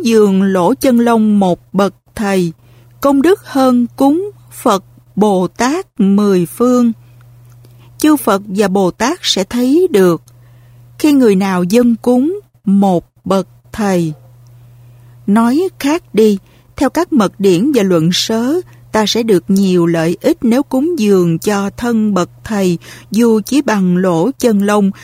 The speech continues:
hơn là cúng dường mười phương chư Phật và Bồ Tát. Bậc hiền trí Sakya nói, "Công đức thực hành sáu ba la mật, bỏ đầu mắt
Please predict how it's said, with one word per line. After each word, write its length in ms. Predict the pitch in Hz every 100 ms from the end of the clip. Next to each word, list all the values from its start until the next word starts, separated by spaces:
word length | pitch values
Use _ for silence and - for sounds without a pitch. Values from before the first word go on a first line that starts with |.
| -
hơn 240 | - 277 254
là 120 | 175
cúng 280 | - 269 349
dường 380 | 214 196 185 185
mười 240 | 196 175
phương 380 | 170 254 254 240
chư 260 | 233 262 247
Phật 260 | - 175 - -
và 120 | 190
Bồ 280 | 185 175 165
Tát. 380 | - 233 339 - - _ - - - - - -
Bậc 200 | 233 -
hiền 300 | 247 208 180
trí 400 | 226 233 311 370
Sakya 600 | - 208 - 202 202 190
nói, 460 | 185 185 214 302 349 _ _ _ _ _ _ - -
"Công 200 | 294 294
đức 220 | 311 403 -
thực 200 | - 185
hành 300 | 240 202 175
sáu 540 | 165 - 226 240 302 370 -
ba 200 | 190 214
la 200 | 208 208
mật, 260 | 196 180 - - _ - - _
bỏ 480 | 190 202 165 165 226 359 - -
đầu 420 | 190 196 170 165
mắt 240 | 175 262